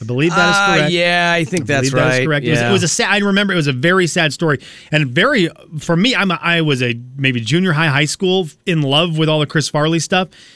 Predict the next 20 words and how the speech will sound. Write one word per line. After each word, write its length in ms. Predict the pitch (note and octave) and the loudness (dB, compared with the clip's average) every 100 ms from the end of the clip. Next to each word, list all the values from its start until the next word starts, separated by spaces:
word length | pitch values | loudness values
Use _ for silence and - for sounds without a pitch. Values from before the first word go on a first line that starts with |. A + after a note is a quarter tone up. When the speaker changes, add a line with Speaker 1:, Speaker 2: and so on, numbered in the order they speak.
| - _ - | -20 _ -2
Speaker 1:
And 100 | D#3+ | 0
it 20 | |
was 160 | C#3+ C#3 | 0 -2
one 200 | C3+ E3 | 0 2
of 60 | D#3 | 2
those 160 | C3 | -2
first 320 | - F#3+ F#3+ | -2 -2 -2
ones 240 | F3+ E3+ D#3 | -2 -2 -2
for 140 | - | -2
me 480 | C#3 D3+ G#3 F3 D3+ | -2 0 2 2 0
where 180 | C#3 C#3+ | 0 0
I 140 | C#3+ | 0
thought, 260 | C#3+ C#3 C3 | 0 -4 0
"This 240 | E3+ F#3 | -2 -2
happens 880 | - - D3+ D#3 G2 A#1 - - - _ - | -6 -2 -2 -2 -8 -16 -14 -14 -16 _ -6
to 100 | D#3 | -2
the 80 | C3+ | 0
people 360 | D#3 D3+ C#3+ C3 | 0 -2 0 -2
you 280 | B2+ B2+ | 0 0
are, 400 | A#2 A#2 A2+ A2+ | 0 0 -2 -4